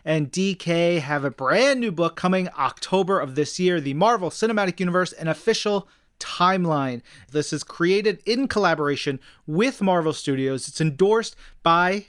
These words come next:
Kevin Feige, A K A president of Marvel Studios, and is going to be the go-to resource for anyone who wants to connect the dots, truly understand the complex web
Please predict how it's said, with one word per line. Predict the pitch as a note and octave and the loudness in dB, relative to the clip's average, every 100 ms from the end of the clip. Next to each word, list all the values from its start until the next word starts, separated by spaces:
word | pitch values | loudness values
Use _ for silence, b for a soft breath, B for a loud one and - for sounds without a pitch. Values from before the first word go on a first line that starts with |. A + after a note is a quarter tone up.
| - | -10
Kevin | - B2+ C3 | -6 -4 -2
Feige, | C3+ C3+ D3+ E3+ | -2 -2 -2 -6
A | C#3 | -8
K | B2 A#2+ | -10 -10
A | A#2+ | -8
president | - D3+ C#3+ D#3+ F3 | -2 0 2 0 -2
of | - E3 | -4 -2
Marvel | D#3+ D#3 D#3 | 0 0 0
Studios, | - D#3+ D#3+ D#3 - B B | -2 0 0 0 -6 B B
and | F3+ F#3 | 0 2
is | E3 | 2
going | F#3 G3+ G#3+ | 0 0 0
to | G3+ | -2
be | |
the | F#3 F3+ | -4 -4
go-to | D3 F3 F3+ G3 - G3+ | -2 2 2 2 -2 -4
resource | E3 D#3+ - D#3+ D#3 - - B | 0 -2 0 0 0 -2 -10 B
for | - - | -10 -8
anyone | F3+ F3 F3 F3+ F3+ | 0 0 2 2 0
who | C3+ | -2
wants | D3+ D3+ - | -2 -2 -4
to | D3+ | -10
connect | - D3+ - | -8 -8 -6
the | A#3 | -4
dots, | A3+ A3 G#3 - | 2 2 0 -4
truly | - A3 A#3+ | -4 0 2
understand | A#3+ A3+ F3 G3+ F#3+ F3+ | 2 0 0 0 0 0
the | D3+ | -2
complex | - F3 F3 F3+ - | -2 -2 0 -2 -2
web | D#3 D#3+ E3 D3+ | 0 2 2 -2